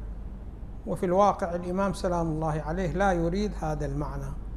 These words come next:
فهم طلبوني التوضيح أكثر لهذه الفقرة. الفقرة قلنا بأنه النبي صلى الله عليه وآله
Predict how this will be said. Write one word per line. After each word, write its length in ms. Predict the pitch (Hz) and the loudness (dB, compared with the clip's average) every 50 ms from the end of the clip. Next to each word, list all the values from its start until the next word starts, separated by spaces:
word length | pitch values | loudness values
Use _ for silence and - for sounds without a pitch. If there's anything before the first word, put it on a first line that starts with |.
| - - - - - - | -6 -6 -8 -6 -4 0
فهم 320 | 220 196 220 254 233 202 180 | 2 4 4 4 4 4 2
طلبوني 640 | - - 196 196 196 180 185 208 208 185 185 185 190 | 4 4 4 4 4 4 4 2 2 2 0 0 -2
التوضيح 640 | 190 - - 180 160 160 160 190 196 - - - 214 | -2 -2 0 0 0 0 0 0 0 0 -2 -2 -2
أكثر 340 | 196 - - - 208 202 208 | -2 -2 0 2 2 2 2
لهذه 760 | 208 196 196 170 135 160 175 185 185 170 175 185 202 - - | 2 0 -2 -2 0 0 0 0 0 0 0 0 -2 0 0
الفقرة. 600 | 170 156 - - 185 - - - 165 139 123 - - - - - - - - - - - - - - - - - - - - | -2 -2 0 0 -2 -2 0 -2 -2 -2 -2 -4 -6 -6 -6 -6 -6 -8 -8 -8 -8 -10 -8 -8 -8 -8 -8 -10 -8 -6 -4
الفقرة 380 | 226 202 - 277 269 - 247 233 | 0 8 8 8 8 10 6 4
قلنا 520 | 233 240 247 247 226 208 196 196 202 214 214 233 196 | 4 6 4 4 6 6 4 4 4 2 -2 -2 -2
بأنه 640 | 175 190 190 185 175 165 165 151 139 143 165 160 175 208 - - | 0 2 2 2 2 2 0 0 0 0 -2 -2 -2 -4 -4 -2
النبي 340 | 175 165 175 214 208 185 175 | -2 2 2 2 2 2 0
صلى 260 | - - 175 170 165 | 0 0 0 2 2
الله 340 | 160 160 165 160 143 151 147 | 2 2 2 2 2 0 -2
عليه 300 | 147 151 156 156 143 156 | -2 -2 -2 -2 0 0
وآله 560 | 151 143 151 156 170 196 202 190 180 196 | 0 0 0 2 4 4 4 4 2 -2